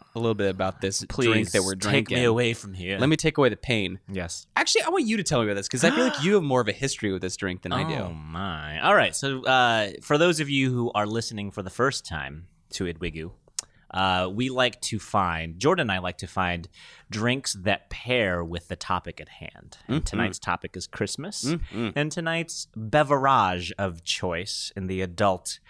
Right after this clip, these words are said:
Speaker 2: space. <laughs>
Speaker 1: A barrage of beverage.
Speaker 2: <laughs> A barrage of beverage, um, is, ugh, Hardywood's Bourbon Barrel Gingerbread Stout. Now, this drink is
Speaker 1: Ooh.
Speaker 2: special to me because,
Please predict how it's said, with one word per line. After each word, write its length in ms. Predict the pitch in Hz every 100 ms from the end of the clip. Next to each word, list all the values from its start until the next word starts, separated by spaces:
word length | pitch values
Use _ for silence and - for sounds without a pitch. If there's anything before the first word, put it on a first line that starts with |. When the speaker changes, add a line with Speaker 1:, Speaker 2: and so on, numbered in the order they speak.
| - - - _ _ _ _
Speaker 2:
space. 580 | - - 104 98 - - -
<laughs> 100 | -
Speaker 1:
A 40 |
barrage 540 | 104 107 101 101 104 117
of 120 | 110
beverage. 640 | 98 95 90 90 90 92
Speaker 2:
<laughs> 80 | 123
A 20 |
barrage 460 | 113 117 135 170 165
of 80 | 135
beverage, 800 | 135 143 135 104 98 104 - - - - 123
um, 460 | 117 107 104 117 - _ _
is, 540 | 180 165 151 180 160 - _
ugh, 320 | 302 247 147 - - _ _ _ _ _ _ _ _ -
Hardywood's 720 | 151 180 127 98 87 85 - - _ - -
Bourbon 540 | 87 104 120 135 143
Barrel 560 | 110 104 98 95 95 - 90
Gingerbread 680 | 85 101 98 87 80 82 78
Stout. 640 | - - 76 76 - - - - -
Now, 260 | 123 123 117 107
this 240 | 151 196
drink 280 | - 156 139
is 120 | 139
Speaker 1:
Ooh. 40 | 117
Speaker 2:
special 680 | 117 - - 113 107 - 90
to 160 | -
me 340 | 85 80 78 80 - - - -
because, 680 | 98 - 101 92 87 87